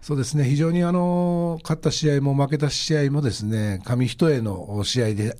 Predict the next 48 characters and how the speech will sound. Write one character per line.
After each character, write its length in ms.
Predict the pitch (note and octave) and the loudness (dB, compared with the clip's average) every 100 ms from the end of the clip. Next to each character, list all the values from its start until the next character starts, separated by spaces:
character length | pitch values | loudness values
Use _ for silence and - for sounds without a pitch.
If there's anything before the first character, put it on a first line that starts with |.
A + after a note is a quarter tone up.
| - | -8
あ 160 | - | -4
り 60 | G#2+ | -2
ま 80 | A2 | -2
し 80 | - | -4
た。 80 | - - - - | -12 -16 -16 -6
ま 100 | C#3+ | -2
あ、 20 | C3 | 2
選 200 | E3 D#3 | 2 2
手 80 | |
た 80 | D#3+ | 0
ち 120 | A#2+ | 0
は 100 | C3 A#2 | -2 0
こ 80 | |
れ 80 | C3 | 0
ま 100 | C3+ | 2
で 400 | B2 A#2+ A2 G2+ | 2 2 0 -2
全 180 | A2 B2+ | -2 -2
国 140 | B2 | -2
大 160 | - C3 | -2 0
会 140 | B2+ | 0
で 120 | G#2+ G#2+ | 0 -2
一 140 | G2+ | 0
回 160 | A#2 A2+ | -2 0
戦 240 | A2+ G2 | 0 -2
が 200 | F#2 E2 | -4 -8
勝 180 | - G#2+ | -10 -4
て 80 | A#2+ | -2
な 100 | G#2+ | -2
か 100 | G2+ | -4
っ 40 | |
た 160 | F#2+ F2 | -8 -6
と 80 | |
い 100 | G2 | -2
う 80 | G2+ | -2
思 220 | G2+ A2+ | 0 0
い 80 | G#2+ | 0
が、 560 | F#2+ F2+ G2 G#2 G2+ G2+ | -2 -6 -6 -6 -6 -6
あ 20 | |
ー、 40 | |
あ 20 | A#2 | -6
っ 60 | |
た 120 | A#2 | -4
と 80 | A2 | -4
思 160 | G2+ G#2+ | -4 -2
い 60 | |
ま 100 | A2+ | -2
す 140 | A2+ G#2+ | -4 -4
が、 280 | A2 G#2+ | -2 -4